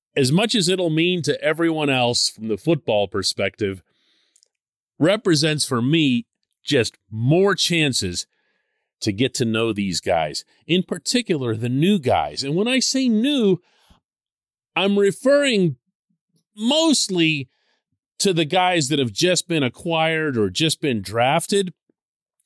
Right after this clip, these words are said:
but I also could very easily mean guys who've been here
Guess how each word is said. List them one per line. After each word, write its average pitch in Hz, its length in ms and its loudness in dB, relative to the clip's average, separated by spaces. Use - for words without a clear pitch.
but 131 200 -2
I 147 160 2
also 165 600 0
could 190 220 0
very 214 380 0
easily 175 500 0
mean 156 400 -2
guys 156 440 0
who've 135 220 -4
been 175 180 2
here 131 380 0